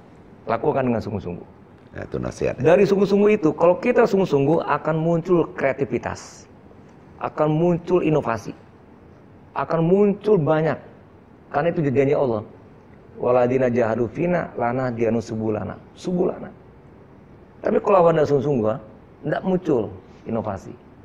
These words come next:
Speaker 1: nggak muncul kreativitas. Sungguh-sungguh,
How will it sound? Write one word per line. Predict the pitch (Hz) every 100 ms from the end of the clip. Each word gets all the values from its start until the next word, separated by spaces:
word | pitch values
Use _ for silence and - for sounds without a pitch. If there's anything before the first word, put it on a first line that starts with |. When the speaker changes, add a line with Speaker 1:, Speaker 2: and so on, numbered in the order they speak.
| -
Speaker 1:
nggak | 131 -
muncul | 175 156
kreativitas. | 147 120 113 - - - - - - - - - - - - - - - - -
Sungguh-sungguh, | - - 220 - 190